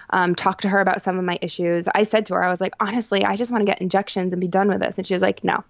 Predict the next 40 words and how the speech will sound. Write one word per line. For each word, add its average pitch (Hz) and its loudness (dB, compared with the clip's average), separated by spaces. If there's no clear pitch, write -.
if 214 -4
you 214 8
don't 302 0
fix - -12
this, 254 2
you're 202 4
gonna 208 2
be 185 -6
even 196 0
more 185 2
screwed 180 -2
if 190 -2
you 190 6
decide 180 2
to 185 -2
have 180 -2
a, 185 0
another 180 2
baby." - -2
Um, 175 0
so, 214 6
so 262 0
yeah, 311 4
I 208 6
really 226 2
went 233 -4
back 190 0
to 214 -12
the 196 -6
drawing 190 -2
board. 185 0
And 190 -4
once 254 2
I 233 4
did 190 2
and, 196 0
like, 170 -2
cleared 196 4
those 185 4
expectations, 180 -4